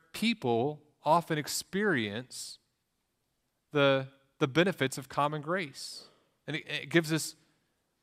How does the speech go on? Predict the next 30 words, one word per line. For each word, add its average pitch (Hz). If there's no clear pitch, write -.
the 156
ability 147
to, 143
to 147
relate 143
to 139
them 92
and 95
to, 113
to -
talk 156
with 110
them 107
about 104
spiritual 113
things. -
God's 127
salvation 127
re-, 120
requires 123
the 127
existence 113
of 117
common 123
grace, 135
of 113
people 117
being 120
able 120
to, 117